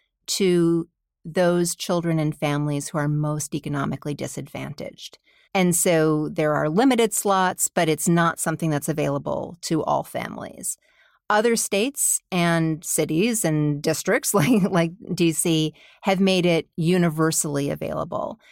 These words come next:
And one of the things that we find is that once you make a public investment universally available,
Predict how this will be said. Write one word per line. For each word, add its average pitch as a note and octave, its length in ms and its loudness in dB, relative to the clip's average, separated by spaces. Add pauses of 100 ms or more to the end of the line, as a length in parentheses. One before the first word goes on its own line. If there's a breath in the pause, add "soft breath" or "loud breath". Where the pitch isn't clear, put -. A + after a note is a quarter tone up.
(500 soft breath)
And A#3+ 340 2 (140)
one A3+ 440 2
of D4+ 120 0
the B3 100 -2
things G#3+ 360 0
that G3+ 180 0
we F#3+ 160 2
find F3 800 -2
is G3+ 200 0
that G#3 220 2
once G#3+ 540 2
you B3+ 100 2
make G#3+ 600 2 (160)
a F#3+ 80 0
public F#3 420 -4
investment E3 880 0 (400)
universally F3+ 880 0
available, F3 720 -2